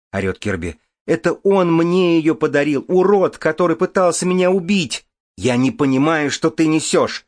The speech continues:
обиженно вопит в ответ Рэйчел, окончательно сбитая с толку. «Сколько мне на той фотографии?» «Лет семь-восемь». Кирби смотрит на дату.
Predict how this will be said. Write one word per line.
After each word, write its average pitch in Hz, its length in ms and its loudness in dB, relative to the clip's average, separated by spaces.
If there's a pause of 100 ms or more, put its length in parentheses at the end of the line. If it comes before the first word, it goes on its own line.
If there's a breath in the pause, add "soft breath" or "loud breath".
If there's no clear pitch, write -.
(320)
обиженно 90 540 -4
вопит 87 400 -4
в - 60 -4
ответ 95 320 -4
Рэйчел, 110 440 -4 (180 soft breath)
окончательно 98 760 -4
сбитая 110 380 -4
с - 120 -4
толку. 98 400 -6 (440)
«Сколько - 640 0
мне 151 300 2
на 156 160 -2
той 156 260 2
фотографии?» 147 840 -4 (520)
«Лет 127 260 -2
семь-восемь». 104 840 -2 (440)
Кирби 82 300 -6
смотрит 80 380 -8
на 87 120 -4
дату. 73 340 -8